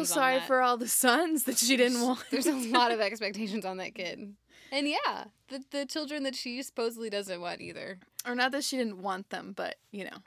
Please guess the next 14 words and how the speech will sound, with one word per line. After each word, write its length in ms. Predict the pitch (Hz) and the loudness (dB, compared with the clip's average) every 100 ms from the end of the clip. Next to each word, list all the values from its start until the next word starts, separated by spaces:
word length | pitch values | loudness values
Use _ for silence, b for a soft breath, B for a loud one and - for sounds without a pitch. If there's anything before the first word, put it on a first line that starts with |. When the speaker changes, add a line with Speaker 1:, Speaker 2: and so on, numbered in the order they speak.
| - | -12
Speaker 1:
What 140 | 226 | -8
a 60 | 208 | -8
disappointment. 720 | 196 190 175 - - - - | -8 -10 -12 -14 -16 -18 -6
Speaker 2:
Oh, 300 | 240 226 190 | 0 2 0
what 200 | - 202 | 2 2
a 40 | 175 | 2
Speaker 1:
Ugh, 60 | - | -4
Speaker 2:
disappointment. 600 | - - - 110 - - | -8 -12 -18 -20 -20 -14
Speaker 1:
third 260 | 185 190 190 | -10 -10 -10
boy. 380 | 180 175 180 170 - | -10 -8 -8 -10 -16
Ugh, 60 | B B B B | B B B B
third 100 | 202 | -2
Speaker 2:
I 240 | 220 233 233 | 2 2 2
Speaker 1:
girl. 340 | 233 175 175 | -2 -2 -6